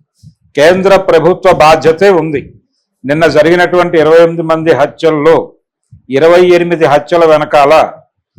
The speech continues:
ద రెసిస్టెన్స్ ఫ్రంట్ ఎంత భాగస్వామ్యం ఉందో,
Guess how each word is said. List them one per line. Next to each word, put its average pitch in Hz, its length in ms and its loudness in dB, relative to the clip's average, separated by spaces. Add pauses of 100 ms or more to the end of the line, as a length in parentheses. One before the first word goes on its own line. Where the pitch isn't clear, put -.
(320)
ద 143 60 0
రెసిస్టెన్స్ 151 840 -2
ఫ్రంట్ 165 480 -2 (1160)
ఎంత 156 260 0
భాగస్వామ్యం 165 840 0
ఉందో, 143 520 0